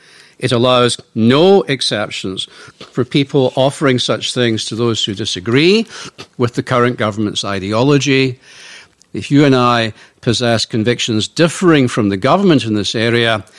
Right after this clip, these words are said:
and we are offering practices, treatments, and services from that perspective, whether they be completely consensual or not, then since January twenty twenty-two, you and I stand in legal jeopardy.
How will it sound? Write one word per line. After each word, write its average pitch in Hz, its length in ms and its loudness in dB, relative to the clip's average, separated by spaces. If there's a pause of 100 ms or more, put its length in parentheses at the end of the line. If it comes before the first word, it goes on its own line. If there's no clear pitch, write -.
(280)
and 98 200 -2
we 175 280 4
are 120 180 0
offering 110 480 -2
practices, - 640 -6
treatments, 120 420 -8
and 104 80 -6
services 107 460 -4
from 95 180 -6
that 156 240 0
perspective, 107 880 -4 (720)
whether 127 240 0
they 110 200 0
be 104 200 -4
completely 135 460 -4
consensual 95 560 -6
or 92 100 -8
not, 113 480 -2 (560)
then 110 220 0
since 165 320 0
January 120 560 0
twenty 143 420 -2
twenty-two, 104 720 -4 (460)
you 120 200 0
and 107 80 0
I 98 360 -2
stand 98 340 -6
in 104 120 -2
legal 92 460 -6
jeopardy. 98 600 -8